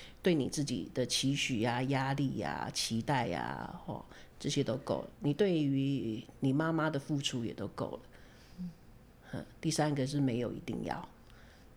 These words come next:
Speaker 1: 你真的没有一定要怎么做才是对的、好的。
Speaker 2: 可是我真的觉得人会很容易觉得自己不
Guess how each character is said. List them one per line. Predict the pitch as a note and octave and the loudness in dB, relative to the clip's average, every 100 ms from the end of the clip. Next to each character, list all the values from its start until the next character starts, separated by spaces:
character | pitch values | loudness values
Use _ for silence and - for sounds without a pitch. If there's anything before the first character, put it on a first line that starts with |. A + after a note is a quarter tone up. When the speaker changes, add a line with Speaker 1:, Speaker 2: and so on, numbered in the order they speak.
| - | -8
Speaker 1:
你 | - | -2
真 | D3 D#3+ E3 | 2 4 4
的 | D#3 | 4
没 | C#3 C3+ | 4 4
有 | C#3 B2 | 2 0
一 | - | -2
定 | - C3+ C3 B2+ | 2 2 2 2
要 | A2 - - - | 0 -2 -10 -8
怎 | - | -6
么 | - - | -6 -4
做 | - C3 - - - - | 0 0 0 -10 -18 -12
才 | - A#2 | -2 0
是 | A2 | 0
对 | C#3 C3+ - | 2 4 2
的、 | - | -2
好 | - - - - | -6 -6 -6 -8
的。 | - - - - - - - - - - - - - - - - | -10 -12 -18 -20 -20 -20 -20 -20 -20 -20 -20 -20 -20 -20 -18 -2
Speaker 2:
可 | G3+ | 2
是 | C4+ | 2
我 | G#3+ | 2
真 | F#3 G#3 | 0 0
的 | G3+ | 0
觉 | F3+ | 0
得 | |
人 | E3+ E3+ F3 | 2 2 4
会 | B3 | 4
很 | G#3 G3 | 4 2
容 | E3+ | 2
易 | F#3 | 0
觉 | F3+ | 0
得 | D3 | 0
自 | - | -2
己 | F3+ | -4
不 | C#3+ C#3+ | -6 -8